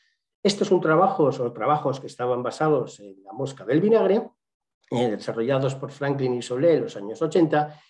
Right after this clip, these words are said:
y ellos lo que vieron con muchas generaciones es que cuando el tamaño efectivo de la población era por debajo de cincuenta, había en sus cruces, eh, experimentales una enorme probabilidad de que existiese endogamia a corto plazo,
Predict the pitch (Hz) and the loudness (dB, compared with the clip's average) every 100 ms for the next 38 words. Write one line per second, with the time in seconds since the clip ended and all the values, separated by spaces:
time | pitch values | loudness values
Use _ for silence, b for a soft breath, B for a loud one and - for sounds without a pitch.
0 | B - 175 220 220 226 185 196 185 151 | B 0 2 4 4 4 2 0 0 0
1 | 156 - 113 123 127 - 156 180 156 135 | -2 -6 -12 -12 -12 -4 -2 -2 0 0
2 | 127 117 - b b - 180 175 156 151 | 0 -6 -14 b b -2 -2 0 -2 -2
3 | 143 139 139 151 143 147 190 262 254 233 | 0 0 4 4 4 0 0 0 -2 -4
4 | - 196 208 202 180 180 160 165 156 151 | -4 -8 -6 -6 -4 -6 -6 -6 -6 -4
5 | 196 160 143 - 170 147 117 - 123 123 | -2 0 -2 -2 0 0 -2 -8 -10 -6
6 | 123 156 135 143 - 156 156 143 143 135 | -4 -4 -2 -4 -4 -2 0 0 0 -4
7 | - - 123 139 196 156 196 - 127 117 | -6 -8 -4 -2 2 0 0 -8 -12 -12
8 | - - 101 - 147 160 147 117 - 113 | -14 -18 -20 -6 0 0 2 -2 -2 -8
9 | 98 92 92 - - 101 135 170 160 139 | -8 -8 -14 -20 -14 -2 2 4 4 2
10 | 131 135 - B - 180 170 160 156 160 | 2 -2 -6 B 0 4 4 6 6 4
11 | 151 151 156 151 - - 127 123 120 113 | 4 4 2 -2 -16 -6 -2 -2 -4 -6
12 | 120 131 135 135 131 120 113 113 - - | -2 0 0 -4 -8 -8 -6 -8 -8 -10
13 | 113 - 123 107 101 110 110 104 - - | -8 -2 -2 -2 -4 -4 -4 -6 -6 -10
14 | - - - - - | -12 -20 -20 -20 -20